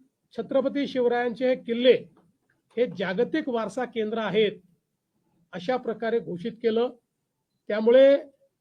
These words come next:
हा शिवप्रेमींचा एक मोठा विजय आहे. आणि त्यावेळी सगळ्यांनी ज्यावेळेस वेगवेगळे टेक्निकल प्रेझेंटेशन झाले, त्यावेळी सगळ्या देशातल्या लोकांनी हे किल्ले बांधत असताना जे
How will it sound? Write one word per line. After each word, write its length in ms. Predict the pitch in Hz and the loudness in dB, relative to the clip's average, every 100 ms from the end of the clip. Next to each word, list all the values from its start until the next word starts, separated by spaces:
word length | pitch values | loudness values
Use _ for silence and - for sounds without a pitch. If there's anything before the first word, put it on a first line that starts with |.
| _ _ _ _ | _ _ _ _
हा 200 | 208 254 | -6 -6
शिवप्रेमींचा 1080 | 240 226 247 269 262 247 262 233 240 190 147 - _ _ - | -6 -2 0 0 0 0 0 -2 -2 -2 -6 -18 _ _ -6
एक 220 | 226 226 | -6 -6
मोठा 300 | 208 208 233 | -8 -6 -6
विजय 300 | 185 180 226 | -8 -4 0
आहे. 400 | 262 196 196 170 180 - _ _ _ _ _ _ | 2 2 -2 -4 -10 -20 _ _ _ _ _ _
आणि 140 | 202 | -4
त्यावेळी 680 | 240 240 226 254 262 175 147 _ _ _ _ _ _ _ | -2 0 2 4 4 2 -6 _ _ _ _ _ _ _
सगळ्यांनी 600 | - 220 196 294 285 269 | -14 -8 2 4 6 4
ज्यावेळेस 340 | 175 220 247 233 | 2 0 0 -2
वेगवेगळे 340 | 220 233 269 | 0 2 0
टेक्निकल 460 | 269 240 233 254 269 | -2 -4 -2 -2 -2
प्रेझेंटेशन 600 | 247 220 262 277 285 262 | -2 0 0 0 -2 -2
झाले, 340 | 233 202 170 175 _ _ _ _ _ | -2 -4 -6 -10 _ _ _ _ _
त्यावेळी 420 | 214 220 240 285 | -6 2 2 2
सगळ्या 520 | 277 - 208 180 254 277 | -2 -8 -10 -4 -2 -2
देशातल्या 540 | 214 - 240 247 262 | -4 -4 -8 -6 -6
लोकांनी 720 | 208 196 254 247 220 185 190 _ _ _ _ _ _ _ _ _ _ _ | -4 -4 -6 -4 -4 -6 -8 _ _ _ _ _ _ _ _ _ _ _
हे 140 | 220 269 | -2 -2
किल्ले 420 | - 233 226 277 | -2 -4 0 0
बांधत 440 | 208 202 214 254 | 0 -6 -4 -4
असताना 720 | 233 - 233 233 247 269 262 139 | -6 -6 -10 -8 -6 -6 -8 -8
जे 380 | 196 254 269 | 0 2 2